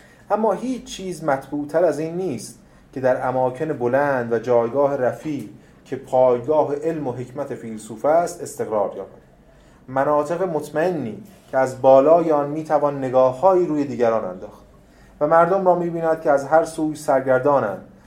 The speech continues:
و بر حسب تصادف به جستجوی راه زندگی می‌پردازند و با نوابغ رقابت می‌کنند و با خود به معارضه می‌پردازند، با کوششی بی‌نظیر شب و روز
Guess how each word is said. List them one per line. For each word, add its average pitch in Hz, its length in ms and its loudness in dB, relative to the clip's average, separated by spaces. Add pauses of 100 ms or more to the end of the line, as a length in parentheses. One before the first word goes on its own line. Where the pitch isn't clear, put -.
(120)
و 135 100 0
بر 135 160 4
حسب 151 300 0
تصادف 143 420 -4
به 147 120 -6
جستجوی 139 480 -6
راه 147 240 4
زندگی 139 420 -8
می‌پردازند 101 640 -6 (840)
و 139 80 4
با 135 160 4
نوابغ 139 640 6
رقابت 151 520 8
می‌کنند 117 540 -2
و 120 80 0
با 131 160 6
خود 165 280 -2
به 139 80 -2
معارضه 135 440 4
می‌پردازند، 120 800 2 (580)
با 135 140 6
کوششی 147 540 -8
بی‌نظیر 139 640 -2
شب 147 320 0
و 147 80 4
روز 165 500 -2